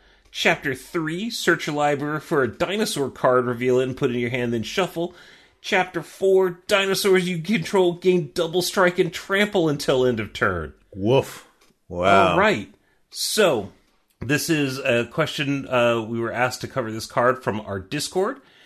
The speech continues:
Speaker 1: uh, this time regarding Wathly's back phase, which is a saga. First off, uh, once the second chapter ability resolves,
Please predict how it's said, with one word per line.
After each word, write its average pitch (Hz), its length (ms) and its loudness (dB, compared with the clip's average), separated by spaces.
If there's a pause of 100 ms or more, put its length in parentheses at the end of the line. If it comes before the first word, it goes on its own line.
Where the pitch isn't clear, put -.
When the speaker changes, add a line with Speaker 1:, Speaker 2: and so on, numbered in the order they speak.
(240)
Speaker 1:
uh, 107 300 0
this 131 220 -4
time 147 440 -4
regarding 113 760 2 (640)
Wathly's 127 720 -4 (340)
back 151 340 2
phase, 120 540 0 (200)
which 117 260 0
is 123 160 0
a 160 80 -4
saga. 110 560 -4 (300)
First 214 240 0
off, 180 260 4 (500)
uh, 120 320 4
once 160 200 2
the 170 120 -2
second 165 320 0
chapter 151 340 2
ability 131 380 0
resolves, 135 580 0